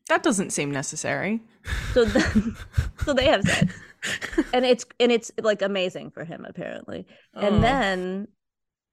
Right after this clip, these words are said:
Speaker 2: and then he and her, and she, they have, like, some weird connection. And then, um, he basically, like, is nice to her for, like, a week or something. I don't know. I'm, like, it was a while ago that I read this, but, um, and then, um,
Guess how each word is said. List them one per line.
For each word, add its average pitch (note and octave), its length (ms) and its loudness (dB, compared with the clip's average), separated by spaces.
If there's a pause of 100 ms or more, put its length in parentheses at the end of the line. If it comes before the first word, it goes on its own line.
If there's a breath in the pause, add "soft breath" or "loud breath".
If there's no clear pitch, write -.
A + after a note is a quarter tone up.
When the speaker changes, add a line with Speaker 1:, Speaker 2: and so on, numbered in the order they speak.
(540)
Speaker 2:
and A3 220 2
then A3+ 500 0
he G3 1040 -6
and G#3 140 0
her, G3+ 100 -4
and G#3 180 0
she, - 180 0
they A3+ 140 4
have, A3+ 160 2
like, G#3+ 120 2
some G3+ 180 -2
weird E3+ 200 -2
connection. - 360 -16 (420)
And G#3 260 -2
then, G3+ 640 -2
um, E3 480 -2
he G3+ 180 -8
basically, F#3+ 520 -2
like, E3+ 400 -2 (120)
is F#3+ 140 -2
nice E3+ 240 -2
to F3+ 100 -6
her F3+ 120 0
for, E3 180 -4
like, D3+ 160 -6
a D#3+ 80 -2
week - 240 -6
or - 80 -8
something. - 320 -14
I G3 60 0
don't G#3+ 100 2
know. G3+ 120 4
I'm, F#3+ 260 0
like, G#3+ 180 0
it G3 160 2
was A#3 100 -4
a C4+ 40 2
while F3+ 200 2
ago - 160 -10
that - 100 -10
I - 40 -14
read - 160 -12
this, F3 200 -16
but, G3+ 280 4
um, E3+ 460 -2 (1000)
and C#4 200 -6
then, G3+ 340 -4
um, F3 420 -4